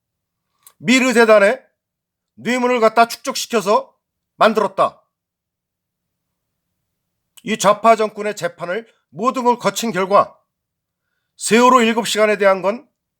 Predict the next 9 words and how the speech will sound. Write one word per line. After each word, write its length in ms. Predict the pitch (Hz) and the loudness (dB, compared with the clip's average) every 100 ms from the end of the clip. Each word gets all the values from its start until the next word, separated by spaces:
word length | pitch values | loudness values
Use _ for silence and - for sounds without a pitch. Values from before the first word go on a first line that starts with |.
| _ _ _ _ _ | _ _ _ _ _
안건 340 | - 202 240 220 | -2 0 0 0
자체도 360 | 180 180 - | -2 -4 -8
못 100 | 196 | -10
들어간 480 | 190 185 180 220 254 _ _ | -6 -4 -2 -4 -8 _ _
기각이 380 | - 196 190 | -4 -2 0
됐죠. 360 | 160 151 180 220 _ _ _ _ _ _ _ _ _ _ | -4 -12 -14 -16 _ _ _ _ _ _ _ _ _ _
미르재단 680 | 151 240 254 220 220 233 - _ | 0 0 2 4 4 2 -2 _
무죄였죠. 680 | 143 185 214 180 - 208 - _ _ _ _ _ _ _ _ _ _ _ _ _ _ _ _ _ _ _ _ | -18 -6 -4 -4 -6 -12 -12 _ _ _ _ _ _ _ _ _ _ _ _ _ _ _ _ _ _ _ _
당초에 520 | 175 220 214 262 285 | 0 0 0 -2 -2